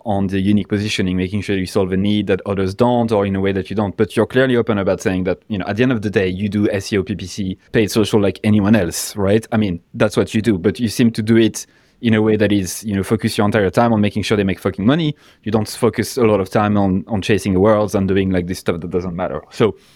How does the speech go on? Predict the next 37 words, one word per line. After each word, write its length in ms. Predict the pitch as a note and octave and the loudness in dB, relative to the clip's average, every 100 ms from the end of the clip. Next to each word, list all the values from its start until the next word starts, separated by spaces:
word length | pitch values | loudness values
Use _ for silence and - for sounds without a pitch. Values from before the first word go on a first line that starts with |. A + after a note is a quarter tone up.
| _ G#2 | _ -4
I 60 | |
think 120 | A#2 | -2
this 160 | G#2+ G#2+ | 0 -2
is 100 | A2 | -2
when 180 | G#2+ G2 | 0 0
it 20 | |
becomes 280 | F#2 G2+ F#2 | -2 -2 -2
interesting. 440 | G2 F#2+ - D2+ - _ - | -2 -4 -6 -12 -14 _ -4
Okay, 200 | C3 B2+ | -2 0
so 280 | - D3+ B2+ - _ _ _ _ _ _ | 2 0 0 -8 _ _ _ _ _ _
you 160 | C#3 F#3+ | 2 2
started 340 | G3 F3+ E3 | 4 0 4
like 160 | C#3+ B2 | 2 4
that, 360 | B2+ B2+ B2 B2+ | 4 2 0 0
you 60 | |
tested 300 | C3 C3 C#3 | 0 0 2
the 80 | B2 | 0
process, 560 | - A2+ B2 B2+ A#2 A#2 | 2 0 4 4 2 0
you 60 | |
gave 400 | A#2+ B2 A2 G#2+ | 2 2 0 0
the, 80 | B2 | 2
your 140 | A2+ | 2
work 180 | A2+ A2 | 2 0
for 100 | A2+ | -4
free, 260 | - D3+ C#3+ | 0 2 2
it 80 | - | 0
started 320 | B2 A#2 A2+ | 0 0 2
to 80 | A2+ | 2
work 200 | G2 A2+ | 4 2
out, 300 | D#2 - - F#2+ | -2 -6 -10 -2
right? 240 | F#2 C#3 - _ _ _ _ _ _ - | 2 0 -2 _ _ _ _ _ _ -4
And 180 | C3+ B2+ | 0 2
then 420 | C3 B2+ B2+ B2+ - _ _ | 4 4 2 0 -2 _ _
when 320 | B2 C3+ D3+ | 2 4 4
did 160 | C#3+ C3+ | 4 4
Jennifer 640 | B2 A#2+ A2+ A2+ G2+ - _ _ _ _ B2 | 2 2 2 2 2 -4 _ _ _ _ -4
join 340 | A2 G2 F2 | 2 2 2